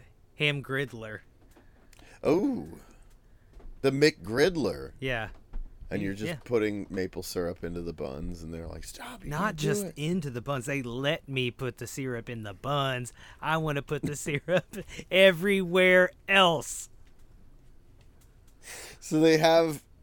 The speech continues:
Speaker 1: Fuck
Speaker 2: l-
Speaker 1: yeah, put syrup on that McRib. Of course.
Speaker 2: Like,
Speaker 1: Think
Speaker 2: they,
Speaker 1: about it.
Speaker 2: they have the Hamburglar, and he's like, they have hamburgers, and then they have the Hamburglar who steals the
Speaker 1: Mm-hmm.
Speaker 2: hamburgers.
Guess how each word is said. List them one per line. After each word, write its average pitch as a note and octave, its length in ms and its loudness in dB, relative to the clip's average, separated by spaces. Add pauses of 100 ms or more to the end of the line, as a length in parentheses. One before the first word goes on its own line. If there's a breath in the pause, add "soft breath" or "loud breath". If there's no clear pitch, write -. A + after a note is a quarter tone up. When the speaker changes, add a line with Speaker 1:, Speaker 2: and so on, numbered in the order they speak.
(160)
Speaker 1:
Fuck - 460 6
Speaker 2:
l- B3 60 4
Speaker 1:
yeah, D#4+ 260 12
put B3 240 6
syrup A3 400 4
on A#3 160 6
that G3+ 160 8
McRib. G#3 640 6 (400)
Of - 200 -4
course. - 760 0
Speaker 2:
Like, - 180 4
Speaker 1:
Think B3+ 100 -2
Speaker 2:
they, E3+ 40 6
Speaker 1:
about C3+ 260 2
it. G#2 100 -6
Speaker 2:
they C#3 180 4
have D3+ 300 4
the D#3+ 100 4
Hamburglar, G2+ 1200 0
and G2 100 -8
he's B2 360 -4
like, G#2 220 0 (220 soft breath)
they C3+ 100 6
have C#3+ 200 6
hamburgers, A2+ 840 2
and G#2 100 -4
then A2+ 140 2
they G2+ 120 0
have A2+ 200 -2
the G#2+ 80 -2
Hamburglar A2+ 1120 2
who A2 160 -4
steals C#3 500 2
the F#2 100 -2
Speaker 1:
Mm-hmm. G2 80 -4
Speaker 2:
hamburgers. D#2+ 800 -6